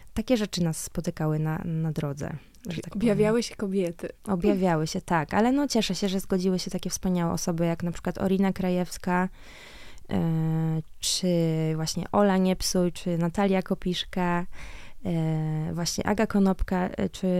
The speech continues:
Speaker 1: mm, Justyna Żałobowska, która jest, e,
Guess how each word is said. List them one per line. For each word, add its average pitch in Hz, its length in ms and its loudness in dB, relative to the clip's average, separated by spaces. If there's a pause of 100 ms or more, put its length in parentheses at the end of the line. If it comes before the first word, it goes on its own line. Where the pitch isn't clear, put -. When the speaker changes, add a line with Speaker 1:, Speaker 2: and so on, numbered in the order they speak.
(280)
Speaker 1:
mm, 170 480 0
Justyna 208 360 4
Żałobowska, 185 800 2
która 175 320 -2
jest, 165 440 -2
e, 160 460 -2